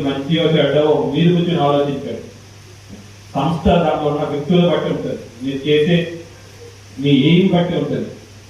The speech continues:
ఏం సాధిద్దాం అనుకున్నాం, నలుగురిని మన గ్రామాన్ని ముందుకు తీసుకెళ్దాం అనుకుంటున్నాం,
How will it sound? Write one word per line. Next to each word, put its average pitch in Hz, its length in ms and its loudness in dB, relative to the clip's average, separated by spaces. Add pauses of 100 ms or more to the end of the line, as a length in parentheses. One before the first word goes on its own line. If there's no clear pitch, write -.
(460)
ఏం 160 100 -2 (100)
సాధిద్దాం 156 480 0
అనుకున్నాం, 127 440 -4 (1400)
నలుగురిని 165 540 2 (100)
మన 143 100 -4 (100)
గ్రామాన్ని 160 520 -4
ముందుకు 147 260 -6
తీసుకెళ్దాం 143 540 0
అనుకుంటున్నాం, 131 500 -6